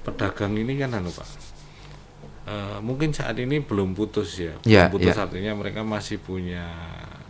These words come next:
Speaker 1: deposit, masih punya simpanan untuk berjalannya lagi usahanya.
Speaker 2: Betul, betul.
Speaker 1: Tapi ketika ini belum tervaksin, belum bisa buka-buka,
Speaker 2: Ya.
Speaker 1: akhirnya putus, itu akan semakin parah ya, Bu?
Speaker 2: Pasti, pasti.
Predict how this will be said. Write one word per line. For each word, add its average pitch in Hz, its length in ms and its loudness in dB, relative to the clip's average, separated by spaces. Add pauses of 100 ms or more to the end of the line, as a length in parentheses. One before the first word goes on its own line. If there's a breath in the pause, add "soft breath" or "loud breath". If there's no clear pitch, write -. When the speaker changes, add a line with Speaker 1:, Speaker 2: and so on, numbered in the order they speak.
(380 soft breath)
Speaker 1:
deposit, 90 520 -6
masih 95 280 -4
punya 98 240 -2
simpanan 98 640 -2
untuk 101 380 -4 (400)
berjalannya 95 640 2
lagi 90 320 -2
usahanya. 85 440 -4
Speaker 2:
Betul, 98 360 6
betul. 90 240 2
Speaker 1:
Tapi 95 180 0
ketika 104 760 2 (640 loud breath)
ini 101 320 -2 (480)
belum 101 480 6
tervaksin, 139 960 2
belum 101 240 2
bisa 98 320 0
buka-buka, 98 800 0
Speaker 2:
Ya. 87 240 6
Speaker 1:
akhirnya 123 160 4
putus, 127 480 -2
itu 117 160 -2
akan 135 240 2
semakin 107 400 0
parah 113 240 4
ya, 92 240 -2
Bu? 78 80 -10
Speaker 2:
Pasti, 98 480 6
pasti. 69 480 0